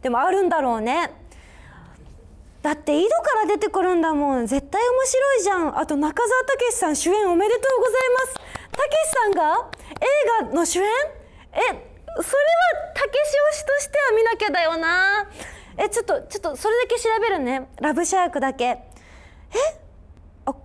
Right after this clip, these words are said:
これかな？サメ映画×心霊ドキュメンタリー第二弾、ラブシャーク。呪いの井戸に近づいてはならない。貞子？いや、サメだ。この井戸、深くね？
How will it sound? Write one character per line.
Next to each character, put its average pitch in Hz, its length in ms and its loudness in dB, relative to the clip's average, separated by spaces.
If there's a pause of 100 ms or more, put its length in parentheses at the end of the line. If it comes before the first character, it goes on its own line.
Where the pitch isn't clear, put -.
こ 311 140 -2
れ 440 120 0
か 494 160 0 (180)
な？ 247 120 -8 (680)
サ 392 220 -2
メ 440 80 2 (300)
映 - 20 0
画× 311 140 -2 (460)
心 381 540 0
霊 415 320 2
ド 349 160 0
キ 359 120 -2
ュ - 20 4
メ 403 140 2
ン 370 80 0
タ 302 120 0
リ 240 220 0
ー 180 60 -8
第 311 220 2
二 294 160 0
弾、 226 300 -4 (160)
ラ 254 160 0
ブ 370 120 2
シ - 140 -2
ャ 370 100 2
ー - 40 -6
ク。 208 220 -4 (1300)
呪 277 360 2
い 381 100 2
の 381 200 2
井 370 60 2
戸 339 120 0
に 269 180 0
近 - 280 -4
づ 285 200 0
い 302 80 2
て 302 120 -2
は 254 100 0
な 226 140 -4
ら 254 100 -2
な 226 160 -4
い。 180 80 -8 (400)
貞 302 360 -2
子？ 214 220 -4 (120)
い 254 140 0
や、 - 140 0
サ - 220 -4
メ 294 140 2
だ。 302 220 0 (520)
こ 311 180 0
の 381 160 4
井 403 100 4
戸、 - 300 -2 (160)
深 - 300 -4 (400)
く 392 180 0
ね？ 381 100 4